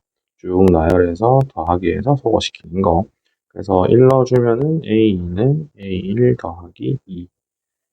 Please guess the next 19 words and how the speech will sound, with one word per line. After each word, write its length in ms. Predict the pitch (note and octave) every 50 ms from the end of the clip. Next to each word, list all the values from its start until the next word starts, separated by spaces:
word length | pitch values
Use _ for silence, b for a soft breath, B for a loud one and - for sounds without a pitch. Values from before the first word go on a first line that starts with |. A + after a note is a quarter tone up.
| _ - -
에이삼 680 | G2 G2 G2+ G2 F#2+ F#2+ F#2+ - - A2+ A2+ A#2 A2+ A2
은 320 | G#2+ G#2+ G#2+ G#2+ A2 - G2 - -
에이이 680 | F#2+ G2 G2 G2 F#2+ F#2+ F#2 F2+ F#2 F#2 G2 G#2+ A2+ A2+
더하기 800 | - F#2 F2+ F#2 F#2 F2 F2 F2+ - - A#2 C3 C3+ C#3+ D3+ C#3+ - _ _ _ _ _ _ _ _ _ - -
이 100 | F2+ F#2+
곱하기 540 | F#2+ F2+ - - - G2 F#2 - - - C3+ F#2+ F2+
이, 140 | F#2 F2+ F#2+ F#2 F2 F2 G2 A#2+ C#3+ C#3 - _
사. 520 | _ _ _ - G2 F#2 E2+ E2+ G2+ C#3 - _ _ _ _ _ _ _ _ _ _ _ _
뭐 140 | - G2 G2 _ -
쭉 420 | - - G2 G2 G2 G2 G2 G2 G2
이런 280 | F#2+ G2 F#2+ F#2+ F#2+
식으로 240 | F#2+ G2 G2 F#2+ F#2 F2+
와서 520 | F2+ F2 F2 F2+ G#2+ B2 C3+ C#3+ D3 D#3 D3 - _ _ _ _ _ _ - -
N 160 | - G#2+ G#2
마이너스 500 | F#2+ F2+ F2 F2 F2 G2 G2+ G2+ - - -
일 140 | - G2 G2
넣어주면은 720 | G2 G2 F#2+ G2 F#2+ F2+ F2+ F#2 F#2 A#2 C3+ D#3+ E3+ E3+ - _ _ _ _ _ _ _ _ _ _ _ _ _ _ _ _ _ _ _ _ -
에이엔, 760 | - - F#2+ F#2+ F#2+ F#2+ - - - B2 B2+ C#3 C#3+ D3 D3+ D3+ _ _ _ _ _ _ _ _ _ _ _ _ _ _ _ _ _ _ _ _ _ _ _ -
아니씨, 400 | G2+ G2 F#2 F2+ F2+ - - -